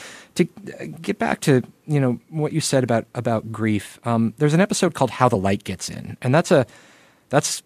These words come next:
a line from a, a Leonard Cohen song. "There's a crack in everything, that's how the light gets in." And that line is used by a local pastor, a man named, uh, Matt Krebin, to describe how, you know, even when you've been cracked, you've been injured, you can, you can still shine your light.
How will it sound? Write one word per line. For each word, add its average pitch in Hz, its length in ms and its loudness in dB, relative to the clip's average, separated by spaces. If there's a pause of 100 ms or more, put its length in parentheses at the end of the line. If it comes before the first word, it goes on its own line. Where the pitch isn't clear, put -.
a 143 80 2
line 120 380 6
from 117 180 2
a, 98 240 4
a 113 80 -2
Leonard 107 340 2
Cohen 104 320 2
song. 87 460 -6
"There's 113 240 0
a 110 60 -2
crack 120 340 2
in 110 80 2
everything, 98 420 -2
that's 92 180 -4
how 98 100 -4
the 87 100 -6
light 92 240 -6
gets - 220 -10
in." 101 120 -4
And 98 80 2
that 127 120 2
line 160 220 6
is 156 160 4
used 120 260 4
by 107 100 2
a 101 100 2
local 104 360 0
pastor, 101 640 -8
a 120 60 -4
man 113 220 2
named, 107 220 2
uh, 110 140 -2
Matt 110 240 2
Krebin, 135 400 2 (440)
to 156 100 -2
describe 147 440 4
how, 139 420 4
you 143 120 -2
know, 139 80 0
even 160 240 2
when 160 80 4
you've 156 140 2
been 139 120 0
cracked, 135 440 0
you've 135 80 -4
been 131 120 -2
injured, 135 440 0
you 139 80 -4
can, 143 340 -2
you 139 80 -6
can 147 140 -2
still 151 240 0
shine 135 320 4
your 110 120 2
light. 107 360 2